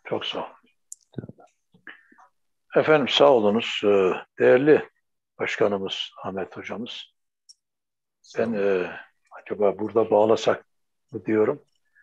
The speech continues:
Speaker 1: Çünkü Salih Bey de belki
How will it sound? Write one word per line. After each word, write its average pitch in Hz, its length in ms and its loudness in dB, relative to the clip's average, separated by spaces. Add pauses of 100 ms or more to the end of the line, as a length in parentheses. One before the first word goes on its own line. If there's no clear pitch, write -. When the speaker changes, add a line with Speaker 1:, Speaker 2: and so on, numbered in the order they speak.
(240)
Speaker 1:
Çünkü 113 460 -2 (560)
Salih 101 420 -6
Bey 110 160 2
de 95 180 0 (220)
belki 87 400 -10